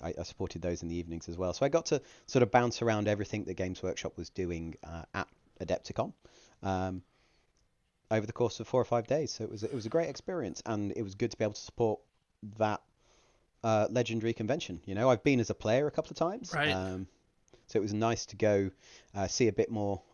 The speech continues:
Speaker 1: of a, of how the sausage is made with Adepticon.
Speaker 2: I was gonna say, you got, like, the backstage view of, like, pretty much the
Speaker 1: I
Speaker 2: whole thing.
Speaker 1: did, yeah. Um, so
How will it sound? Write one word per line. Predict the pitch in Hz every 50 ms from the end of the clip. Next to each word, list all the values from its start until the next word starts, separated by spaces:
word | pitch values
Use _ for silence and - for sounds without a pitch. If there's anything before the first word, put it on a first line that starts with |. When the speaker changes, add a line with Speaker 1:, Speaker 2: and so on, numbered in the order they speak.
| _ -
Speaker 1:
of | 95 92 - -
a, | 95 92 92 90 - _ _ _ _ _ _ _ _ _ _ _ _ _ -
of | 98 92
how | - 110 98
the | 92
sausage | - - 107 - - 98 95
is | 101 95 107
made | 104 101 98
with | 101 95
Adepticon. | 104 95 120 - - - 110 - _ _ _ _ _ - - - - - - -
Speaker 2:
I | - 175
was | 190 175
gonna | 180 165
say, | - - 190 196
you | 175 151 156 170
got, | 175 208 196 175 139 135
like, | 147 151 143 131 131
the | 139 139 139 135 131 127
backstage | 123 - 143 160 160 - - - - 165 156 147 135 131
view | 127 123 131 147 180 202 185 139
of, | 120 117 123
like, | 131 127 127 - _ - - -
pretty | - 160 160
much | 165 156 147 -
the | - 135 123
Speaker 1:
I |
Speaker 2:
whole | 135 143 135
thing. | - - 143 165
Speaker 1:
did, | 208 240 220 170 110 - -
yeah. | 143 151 170 - 123 - - - - -
Um, | 101 98 98 98 98 98 98 95 90 -
so | - - - 127 117 107 104